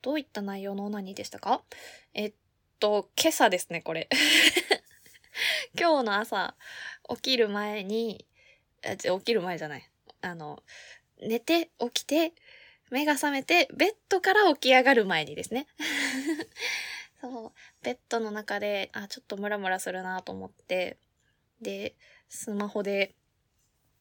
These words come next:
あの、ちょっと最近、ドッ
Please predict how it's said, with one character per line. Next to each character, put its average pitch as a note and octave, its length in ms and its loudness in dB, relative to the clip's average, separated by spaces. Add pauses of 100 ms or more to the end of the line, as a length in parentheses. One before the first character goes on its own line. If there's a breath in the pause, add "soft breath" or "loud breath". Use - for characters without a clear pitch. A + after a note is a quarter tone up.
(300)
あ F#3+ 140 -10
の、 F3 440 -8 (180)
ち - 60 -2
ょ - 20 -4
っ G#3 40 -6
と - 100 -12
最 G#3 240 -2
近、 G3+ 360 -4 (680 soft breath)
ド A#3 200 4
ッ - 60 -2